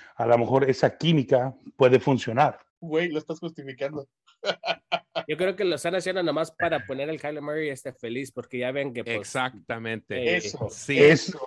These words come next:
Speaker 4: Eso,
Speaker 2: Creo que va más
Speaker 4: eso.
Speaker 2: por ahí.
Speaker 1: Eso, eh, yo veo eso más como una justificación que algo más lógico. Si,
Speaker 4: Eso.
Speaker 1: si, si en, en el colegio funcionó, eso es lógica, eso ya trae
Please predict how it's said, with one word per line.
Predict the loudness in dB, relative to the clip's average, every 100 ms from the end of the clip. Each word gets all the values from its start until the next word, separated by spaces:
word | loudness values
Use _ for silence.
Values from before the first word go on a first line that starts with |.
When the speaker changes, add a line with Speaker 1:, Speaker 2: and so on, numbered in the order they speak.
| -6
Speaker 4:
Eso, | 0 0 0 -2
Speaker 2:
Creo | -2 0
que | 2
va | 2
más | 2
Speaker 4:
eso. | -2 -4
Speaker 2:
por | 0
ahí. | 2 6
Speaker 1:
Eso, | 6 6 4
eh, | 8 10
yo | 12 10
veo | 12 12 12
eso | 12 10
más | 10 10
como | 8 8
una | 8
justificación | 6 4 4 2 4 4 6 4 2 -6 -20 _
que | 8
algo | 8 8
más | 6 6 6
lógico. | 6 8 6 2 0 0 _ _
Si, | -2 4 4
Speaker 4:
Eso. | 4 -4 -2
Speaker 1:
si, | 0 0 -6 _
si | -2 4 4 8
en, | 10 10 6 0
en | 4 4
el | 4
colegio | 6 6 6 4
funcionó, | 6 2 2 4 6 6 4 _ _ _ -4
eso | -2 0
es | 4
lógica, | 4 4 2 -2 -4
eso | -2 2
ya | 2 2
trae | 2 2 -2